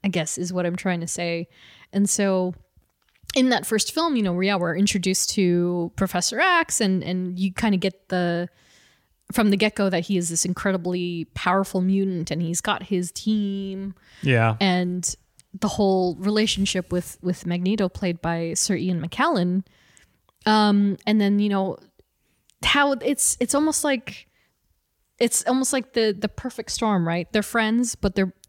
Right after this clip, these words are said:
Speaker 1: they're also bitter <laughs> rivals at the same time,
Speaker 2: Mm-hmm.
Speaker 1: which makes for a good story when it comes to heroes and, and villains
Speaker 2: Yeah.
Speaker 1: and, and all that. So of the three, the first three at least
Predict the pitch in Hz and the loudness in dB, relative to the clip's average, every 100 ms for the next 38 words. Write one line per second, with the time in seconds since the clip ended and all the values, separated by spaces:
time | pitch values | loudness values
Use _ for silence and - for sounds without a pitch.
0 | - 208 190 185 196 190 180 160 - _ | -6 0 2 4 2 0 -2 -4 -12 _
1 | _ _ _ 175 190 180 175 - 190 190 | _ _ _ 0 2 2 0 -2 -2 -2
2 | 180 165 165 - - 175 175 175 190 311 | -4 -6 -6 -8 -4 -2 0 -2 -2 -4
3 | - _ - - 143 143 131 269 - 339 | -8 _ -8 2 4 6 4 2 0 0
4 | 302 339 381 330 - - 302 381 254 190 | 0 0 0 -2 -4 0 0 2 2 2
5 | 175 208 190 180 - 180 175 165 165 160 | 2 0 0 -4 -2 0 2 0 -2 -6
6 | 156 170 - _ 185 165 165 160 165 165 | -8 -10 -14 _ 0 0 0 -2 -4 -2
7 | 117 170 - - - - - - - - | -2 -2 -8 -14 -20 -20 -20 -20 -10 0
8 | 202 175 190 190 - _ _ - - - | 0 2 0 -2 -4 _ _ -20 -20 -4
9 | - 285 269 294 233 - 302 392 233 220 | 0 4 4 4 0 -2 0 0 2 0
10 | 220 214 294 392 - 202 190 127 156 160 | -2 0 2 2 0 -2 -2 -2 -4 -6
11 | - - - | -6 -6 -10